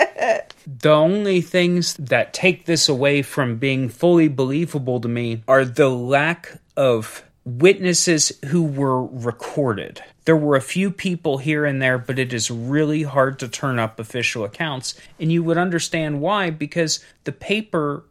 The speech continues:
ran the story the next day, and then the military put the kibosh on it.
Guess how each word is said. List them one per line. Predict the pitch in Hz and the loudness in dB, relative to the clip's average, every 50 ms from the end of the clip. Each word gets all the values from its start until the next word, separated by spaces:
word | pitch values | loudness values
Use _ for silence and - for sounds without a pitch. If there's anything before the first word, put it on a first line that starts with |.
| _ - | _ -6
ran | 123 147 160 175 185 175 | -2 0 0 0 0 0
the | 160 156 | -2 -2
story | - - 175 170 165 165 | -2 0 0 0 2 0
the | 151 147 139 | 0 -2 -2
next | 143 156 143 - - - | -2 -2 -2 -4 -2 0
day, | 185 185 180 160 156 151 147 - - _ _ | 2 4 4 2 2 0 -4 -8 -10 _ _
and | - 147 143 143 147 151 | -4 -4 -2 -2 0 0
then | 156 151 147 139 139 135 120 - _ _ _ | 0 0 -2 -2 -4 -6 -8 -12 _ _ _
the | - 143 | -4 -2
military | 151 170 202 247 269 262 226 - - - 131 117 120 120 131 143 170 185 - - - _ _ _ _ | 0 0 0 0 0 -2 -4 -4 -2 0 0 2 2 0 -2 -4 -6 -8 -10 -12 -16 _ _ _ _
put | - - 202 202 | 0 0 0 0
the | - 208 | -2 -6
kibosh | - - 220 196 220 240 320 330 - - - - | -6 -6 -4 -4 -2 -4 -4 -4 -6 -2 -2 -2
on | 113 101 80 | -2 -2 -6
it. | 50 - | -10 -14